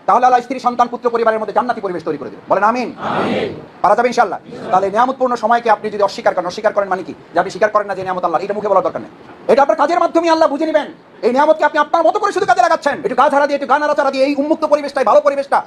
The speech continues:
Speaker 1: আল্লাহর নিয়ামতটা ইতিবাচকভাবে কাজে লাগানোর সিদ্ধান্ত আপনি নিতে পারছেন না। আল্লাহ তাআলার ফয়সালা শোনেন, "ওয়ালা ইন কাফারতুম ইন্না আযাবি লাশাদীদ, ইন্না আযাবি লাশাদীদ।" শুধুমাত্র যদি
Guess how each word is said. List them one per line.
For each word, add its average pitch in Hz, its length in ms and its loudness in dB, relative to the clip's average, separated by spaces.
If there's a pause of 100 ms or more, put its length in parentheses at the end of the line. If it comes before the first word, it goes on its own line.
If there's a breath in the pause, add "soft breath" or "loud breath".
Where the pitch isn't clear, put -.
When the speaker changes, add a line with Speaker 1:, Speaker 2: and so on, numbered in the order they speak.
(140)
Speaker 1:
আল্লাহর 277 200 0
নিয়ামতটা 311 380 0
ইতিবাচকভাবে 311 460 0
কাজে 285 180 0
লাগানোর 277 220 0
সিদ্ধান্ত 285 300 0
আপনি 277 120 -2
নিতে 269 140 0
পারছেন 254 240 -2
না। 196 160 -4 (440)
আল্লাহ 170 200 0
তাআলার 180 160 2
ফয়সালা 170 280 0
শোনেন, 127 220 -6 (160)
"ওয়ালা 165 160 2
ইন 165 160 -2
কাফারতুম 165 500 -2
ইন্না 160 240 -2
আযাবি 143 340 2
লাশাদীদ, 113 800 -8
ইন্না 220 160 2
আযাবি 269 280 4
লাশাদীদ।" 294 540 -2 (240)
শুধুমাত্র 254 340 0
যদি 285 280 0